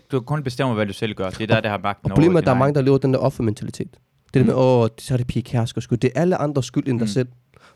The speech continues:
Speaker 2: Prøv at høre, mand. Min mor sagde til mig engang, "Hvis du kan blive til noget i Danmark, så kan du ikke blive til noget nogen som helst steder."
Speaker 1: Mm.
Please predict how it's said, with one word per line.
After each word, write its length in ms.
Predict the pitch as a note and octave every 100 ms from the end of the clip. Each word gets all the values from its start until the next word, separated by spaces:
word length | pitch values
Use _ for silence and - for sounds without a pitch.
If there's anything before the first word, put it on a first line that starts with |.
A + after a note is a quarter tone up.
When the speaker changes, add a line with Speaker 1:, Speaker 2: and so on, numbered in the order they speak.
| -
Speaker 2:
Prøv 180 | - G3
at 60 |
høre, 160 | F#3+ D#3+
mand. 160 | -
Min 100 | B2+
mor 100 | D#3
sagde 140 | F#3 F3
til 60 |
mig 60 | D3+
engang, 200 | C3 B2 - _ -
"Hvis 120 | B2+
du 100 | G#3+
kan 180 | A3+ F#3
blive 100 | G#3
til 160 | G#3
noget 160 | F#3+ F#3
i 20 |
Danmark, 420 | D#3+ G3 A2 - _ _ _ _ _ _ _
så 80 | - B2+
kan 20 | C3+
du 40 |
ikke 60 | C#3
blive 80 | C#3
til 120 | C#3
noget 160 | B2 B2
nogen 140 | B2
som 120 | B2
helst 100 | A2
steder." 200 | - B2+ - _ _ -
Speaker 1:
Mm. 220 | G#2